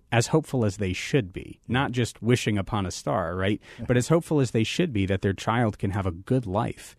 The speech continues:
Speaker 1: that they could really make this work and make this happen,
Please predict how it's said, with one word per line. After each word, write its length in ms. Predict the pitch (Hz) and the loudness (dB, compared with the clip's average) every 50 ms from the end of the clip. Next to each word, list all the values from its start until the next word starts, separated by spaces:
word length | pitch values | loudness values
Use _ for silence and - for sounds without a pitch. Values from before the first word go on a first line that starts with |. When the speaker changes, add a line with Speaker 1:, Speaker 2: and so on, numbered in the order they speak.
| _ - - | _ -20 -8
Speaker 1:
that 140 | 98 104 101 | -6 -6 -2
they 140 | - 127 127 | 0 0 0
could 180 | - - 104 95 | 0 -4 -4 0
really 380 | 104 117 131 127 110 101 - - _ | 2 4 4 6 4 4 2 0 _
make 320 | 101 101 107 120 117 - | 0 2 2 2 0 0
this 260 | 110 107 98 - - | -4 -4 -4 -4 -4
work 380 | - 95 98 139 151 107 - - | -6 -4 -2 -2 -2 -2 -2 -2
and 100 | 101 95 | -2 0
make 160 | 101 107 - | 0 -2 -2
this 160 | - 107 - | -4 -6 -4
happen, 340 | - 123 117 113 - 127 117 | -2 -2 -2 0 0 -2 -2